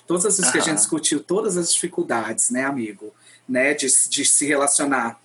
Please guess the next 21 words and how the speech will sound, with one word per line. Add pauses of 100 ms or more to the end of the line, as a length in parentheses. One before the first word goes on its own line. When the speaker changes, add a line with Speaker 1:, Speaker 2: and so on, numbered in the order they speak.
(360)
Speaker 1:
né?
Enquanto
pessoa
Speaker 2:
Uhum.
Speaker 1:
L
G
B
T
Q
I
A
mais, (260)
né?
Nas
nossas
adolescências,
e
é
sobre
isso,
né?